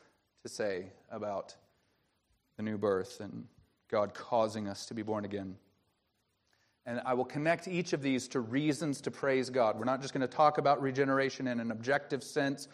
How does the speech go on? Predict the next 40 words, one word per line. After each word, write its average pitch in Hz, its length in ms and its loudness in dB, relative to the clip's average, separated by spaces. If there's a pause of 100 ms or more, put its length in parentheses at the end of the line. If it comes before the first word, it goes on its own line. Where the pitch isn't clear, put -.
(300)
We're 131 80 -2
gonna 123 160 2
connect 151 400 2
it 131 100 2
explicitly 143 800 2
with 127 300 4 (200)
why 147 300 8
we 147 120 2
should 139 200 -8
praise 131 320 0
God 107 400 2
and 123 120 -6
how, 139 380 2 (160)
how 208 400 8
his 175 180 4
work 147 280 6
of 135 80 -4
causing 151 420 6
us 139 120 -2
to 147 80 -8
be 143 100 0
born 147 220 2
again 135 320 2 (200)
creates 165 640 6
a 131 120 0
heart 135 240 6
of - 160 -4
praise 110 400 2
and 120 100 -4
how 131 160 2
it 135 100 2
leads 147 380 2
us 131 220 4
to - 80 -8
praise, 120 500 0
the 120 100 -6
kind 127 280 0
that 123 80 -2
he 160 120 -2
wants. - 760 2